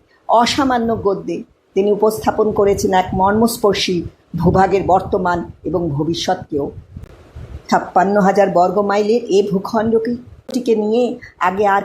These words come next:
কেউ এমন দুঃসাহসী হননি সত্যকে এমন অকপট প্রকাশে। হুমায়ুন আজাদ যে সত্য প্রকাশ করেছেন, রচনা করেছেন এক অভিনব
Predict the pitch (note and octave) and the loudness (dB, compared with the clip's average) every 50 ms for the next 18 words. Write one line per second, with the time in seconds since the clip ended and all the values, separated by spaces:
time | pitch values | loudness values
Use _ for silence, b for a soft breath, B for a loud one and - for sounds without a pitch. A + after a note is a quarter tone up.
0 | - - A3 A3 B3 A#3 F3+ F3 F#3+ G#3+ G#3+ F#3+ G#3 G3+ - - - A3+ G#3+ A3+ | -2 0 0 0 2 2 0 0 0 -2 -4 -4 -4 -6 -4 -4 -4 -4 -4 -4
1 | A3 - A3 F#3 E3 F3 F#3 G3 G3 G3 F#3 F3 E3+ - - _ _ - - - | -4 -4 -4 -4 -2 -2 -2 -2 -2 -2 -4 -6 -6 -10 -14 _ _ -20 -20 -20
2 | _ _ - - - G#3+ G#3+ - - A3 A3+ G#3+ G3+ - - F3 F3+ G3 G3 F#3 | _ _ -8 0 2 2 2 2 0 2 2 2 0 2 0 0 0 2 0 0
3 | F3 F3 - G3 - F#3+ F3+ E3+ - - F3 D#3 - E3 D#3 D3+ D3 - - D3 | 0 0 0 -2 0 0 0 0 0 -4 -4 -2 0 0 -2 -2 -2 -6 -6 -8
4 | - - _ - - - - - - - F#3 F#3+ F#3 F#3 F#3+ G3 F#3+ F#3 F#3 F#3+ | -8 -10 _ -18 -18 -18 -20 -8 -2 0 2 4 4 4 2 2 2 0 2 2
5 | G3 F#3+ F3 F3+ F#3+ G#3 A3+ - - A#3+ A#3+ - - A3 - F#3+ F#3 - F#3 F#3 | 2 2 2 0 -2 -2 -2 -2 -4 -6 -4 -4 -4 -2 -2 -2 -2 0 -2 -2
6 | - - - F3+ F3 - - - E3+ F#3 F#3 - - - - _ - F#3 F#3 F#3 | -2 -2 -2 -2 -2 -2 -2 -4 -4 -4 -4 -6 -10 -16 -16 _ 0 2 2 2
7 | F#3 F#3+ F#3 F3+ F3 - E3+ E3 F3 F3 - E3+ E3 E3 E3 - _ E3 E3 F#3+ | 0 -2 -2 -2 -2 -2 -4 -4 -4 -4 -2 -2 -2 -2 -4 -6 _ -4 -2 0
8 | F#3+ F#3+ E3+ F3 | 0 0 0 0